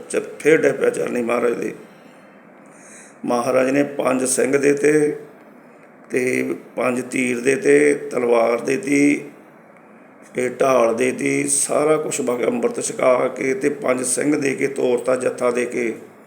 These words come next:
ਤੇ, "ਆ ਲੈ ਜਾ ਸਾਡੀ ਮੋਹਰ,"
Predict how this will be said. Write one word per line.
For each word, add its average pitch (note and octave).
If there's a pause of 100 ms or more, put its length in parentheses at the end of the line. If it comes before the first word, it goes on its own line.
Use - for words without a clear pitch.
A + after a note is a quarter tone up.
(1800)
ਤੇ, -
"ਆ C#3
ਲੈ C#3
ਜਾ C3+
ਸਾਡੀ B2+
ਮੋਹਰ," C3